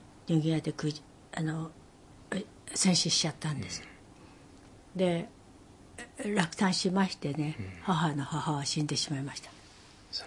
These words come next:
Speaker 2: の、
Speaker 1: はい、もうなんか
Speaker 2: ご長男が亡くなったって。
Speaker 1: みんな戦争で、みんないなくなってしまいました。ほとんど。
Speaker 2: で、その、自分の家が、そして
Speaker 1: はい。
Speaker 2: 兄弟、ご両親がどうなったかっ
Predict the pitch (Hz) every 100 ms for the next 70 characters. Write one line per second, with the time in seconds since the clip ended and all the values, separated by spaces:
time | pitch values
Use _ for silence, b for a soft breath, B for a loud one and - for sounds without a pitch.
0 | - - - - 185 175 170 170 175 170
1 | 175 - 208 208 190 180 214 233 247 269
2 | 254 262 254 - 226 220 220 208 202 196
3 | 190 180 180 - - - 185 196 202 190
4 | 190 180 180 - - 147 147 151 - -
5 | - - - - 165 165 - - - -
6 | - - 117 107 - - - - 123 110
7 | 110 110 - - - - - - - 107
8 | 110 107 104 104 110 113 107 98 90 85
9 | - - - - 104 92 85 - - -
10 | - 95 90 82 78 113 - - - -
11 | - - - - - 104 95 92 101 87
12 | 85 82 90 - - - - - - -
13 | 131 120 98 92 -